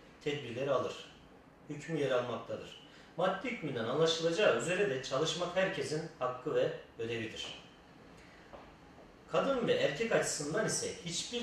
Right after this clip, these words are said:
ayrım gözetilmeden ilgili düzenleme yapılmıştır. Bu kapsamda kadının aktif bir hayatı olan, ev ekonomisine katkı sağlayan ve buna rağmen asgari şartlarda ev işlerine yardım eden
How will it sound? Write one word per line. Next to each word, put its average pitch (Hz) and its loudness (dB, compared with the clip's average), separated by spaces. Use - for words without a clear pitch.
ayrım 104 -2
gözetilmeden 156 -2
ilgili 151 -4
düzenleme 156 0
yapılmıştır. - -2
Bu 226 -8
kapsamda 135 6
kadının 208 0
aktif - -4
bir 180 -2
hayatı 156 6
olan, - 2
ev 196 4
ekonomisine 143 -2
katkı - -4
sağlayan 139 4
ve 175 0
buna 185 6
rağmen - 6
asgari - 0
şartlarda - 0
ev 165 -2
işlerine 151 0
yardım 165 2
eden 151 0